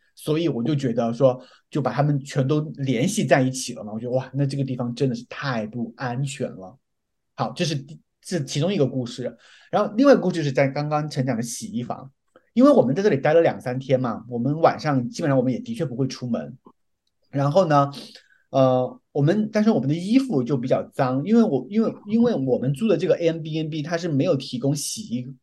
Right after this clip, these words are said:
房这个功能的，我们必须要洗衣服。然后呢，房东也给我们说，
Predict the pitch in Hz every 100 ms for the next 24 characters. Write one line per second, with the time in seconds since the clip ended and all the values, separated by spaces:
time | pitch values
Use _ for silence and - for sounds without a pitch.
0 | _ 131 107 135 147 135 175 185 - -
1 | - _ - 131 135 208 202 156 147 -
2 | 107 127 151 120 - - - 160 226 220
3 | 180 151 196 214 135 117 139 170 - 117
4 | - 139 139